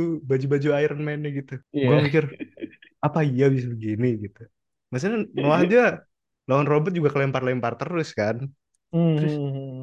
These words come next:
Speaker 2: hmm.
Speaker 1: gua sampai, "Nah, bisa kah?" Walaupun akhirnya Optimus Primal gitu yang datang.
Speaker 2: Hmm, hmm, hmm, hmm.
Speaker 1: Cuman gua, gua terganggu banget sih di sini tuh karena aneh banget gitu. Cuman ya
Speaker 2: Hmm.
Speaker 1: cukup kuat emosinya.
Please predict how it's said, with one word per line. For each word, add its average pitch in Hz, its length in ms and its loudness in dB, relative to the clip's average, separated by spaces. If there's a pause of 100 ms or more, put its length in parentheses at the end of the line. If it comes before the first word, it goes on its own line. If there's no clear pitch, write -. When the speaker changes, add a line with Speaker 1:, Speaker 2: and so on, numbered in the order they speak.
(140)
Speaker 2:
hmm. 139 60 -4
Speaker 1:
gua 151 160 0
sampai, 156 180 2 (360)
"Nah, 156 100 2 (260)
bisa 123 340 0
kah?" 185 140 2 (800)
Walaupun 123 300 2
akhirnya 156 280 2
Optimus 127 340 -4
Primal 127 300 2 (100)
gitu 104 180 -8
yang 107 180 -6
datang. 98 280 -8 (160)
Speaker 2:
Hmm, 147 100 -6
hmm, 143 300 -4
hmm, 127 420 -10 (120)
hmm. 120 100 -20 (120)
Speaker 1:
Cuman 165 240 6 (480)
gua, 160 180 6
gua 185 140 4
terganggu 143 460 6
banget 165 240 6
sih 180 100 2 (100)
di 139 140 0
sini 131 140 -2 (120)
tuh 175 160 -10
karena 143 160 -2 (800)
aneh 110 200 0 (200)
banget 104 360 -2 (120)
gitu. - 140 -12 (180)
Cuman 143 200 6 (100)
ya 120 40 6 (200)
Speaker 2:
Hmm. 123 440 -10
Speaker 1:
cukup - 260 4
kuat 143 240 8 (120)
emosinya. 131 560 0